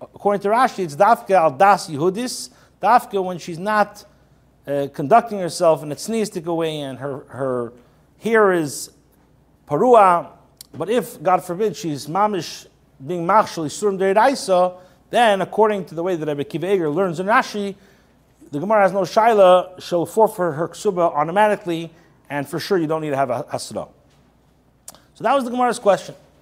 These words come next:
So Gemara says, "Tashma, come, I'll bring you a raya from our Mishnah." The Mishnah said, "Arusa v'shemeres yavam." When it comes to a Arusa, we said Arusa is someone who's engaged, and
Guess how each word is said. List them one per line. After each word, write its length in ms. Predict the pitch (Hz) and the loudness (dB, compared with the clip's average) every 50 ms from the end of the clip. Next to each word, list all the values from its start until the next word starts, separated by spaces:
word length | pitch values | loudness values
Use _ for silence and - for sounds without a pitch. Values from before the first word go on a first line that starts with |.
| _ _ _ _ _ _ - | _ _ _ _ _ _ -16
So 40 | |
Gemara 260 | - - 202 202 160 151 | -2 2 2 2 2 4
says, 280 | - 220 175 151 - | 4 4 4 4 2
"Tashma, 1000 | - 170 156 147 - 160 170 214 190 160 160 160 156 156 156 156 147 156 156 - | 2 2 2 2 0 0 2 2 4 4 4 4 4 4 2 0 -2 -4 -8 -2
come, 200 | - 226 220 185 | 2 2 4 6
I'll 120 | 160 151 131 | 4 2 2
bring 200 | 127 214 233 190 | 2 -6 -2 2
you 60 | 165 | 4
a 60 | 151 | 4
raya 360 | 151 151 165 190 220 196 165 | 6 6 6 4 4 2 2
from 140 | 147 - 165 | -2 -6 -6
our 300 | 175 196 208 202 175 160 | -2 2 2 4 2 2
Mishnah." 360 | 151 156 147 - - 98 78 _ _ _ _ _ _ _ _ _ _ | 0 -2 -4 -4 -10 -16 -20 _ _ _ _ _ _ _ _ _ _
The 80 | - | -4
Mishnah 340 | 113 190 233 - - 151 156 | -2 -2 -2 -2 -2 -8 -8
said, 420 | - - 196 214 175 160 151 151 165 | -6 -2 2 4 6 6 6 4 4
"Arusa 520 | 156 147 151 156 180 262 262 - - 202 | 4 2 2 2 2 -2 -2 0 -2 -2
v'shemeres 600 | 208 214 - - 214 208 208 208 190 147 147 - | -2 -4 -4 -4 -4 0 0 0 0 0 -2 -2
yavam." 480 | 139 156 151 156 143 160 160 151 135 - - _ _ _ _ _ _ _ | 0 0 0 2 2 0 -2 -2 -4 -10 -16 _ _ _ _ _ _ _
When 100 | 101 104 | -16 -16
it 80 | 110 | -6
comes 340 | - - 214 208 214 202 214 | 0 4 4 4 4 0 -6
to 140 | - - 151 | -8 -8 -4
a 160 | 156 156 156 | -2 -2 0
Arusa, 460 | 151 160 170 151 - - 110 80 - - | 2 2 2 0 0 -6 -8 -8 -8 -14
we 100 | 120 120 | -14 -8
said 200 | - - 190 165 | -2 2 4 4
Arusa 420 | 151 151 175 226 208 214 202 185 | 4 4 2 0 -2 -2 -4 -4
is 160 | 185 180 170 - | -4 -4 -4 -2
someone 240 | 208 208 208 196 | -4 -4 -2 -2
who's 200 | 170 165 175 147 | -4 -4 -4 -4
engaged, 640 | 156 151 131 120 147 156 165 202 190 - - - _ _ _ _ _ _ _ _ _ _ _ _ _ | -6 -8 -4 -2 -2 -2 -2 -4 -6 -12 -18 -20 _ _ _ _ _ _ _ _ _ _ _ _ _
and 540 | - 196 226 196 180 175 180 190 170 - | -2 0 2 2 2 0 -4 -6 -8 -14